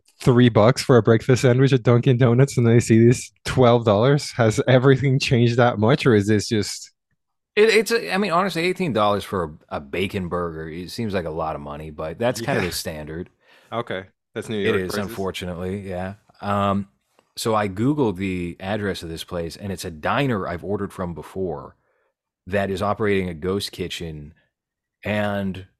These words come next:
Speaker 2: the diner wound up on an episode of Hell's Kitchen.
Speaker 1: Oh, no.
Speaker 2: So I think they're hurting, and they're trying to do these ghost kitchen rebrands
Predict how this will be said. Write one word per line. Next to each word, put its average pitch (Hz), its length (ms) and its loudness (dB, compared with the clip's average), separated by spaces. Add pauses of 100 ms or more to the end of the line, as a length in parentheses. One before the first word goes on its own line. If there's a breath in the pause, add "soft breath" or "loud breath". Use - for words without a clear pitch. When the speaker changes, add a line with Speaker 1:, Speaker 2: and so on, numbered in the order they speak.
(140)
Speaker 2:
the 95 160 -4
diner 107 760 -2 (460)
wound 110 340 0
up 107 200 -2
on 98 160 -2
an 95 120 -6
episode 98 460 -8
of 90 100 -10
Hell's 104 460 -2
Kitchen. - 540 -6 (1080)
Speaker 1:
Oh, 87 440 -2
no. 87 640 -6 (100)
Speaker 2:
So 107 300 -2
I 101 220 -4 (100)
think 143 360 -6
they're 110 140 0
hurting, 92 640 -4 (100)
and 101 160 -6
they're 101 120 -2
trying 107 320 -4
to 98 80 -4
do 95 160 -4
these 90 180 -6
ghost 98 320 -4
kitchen 92 460 -8
rebrands 90 580 -8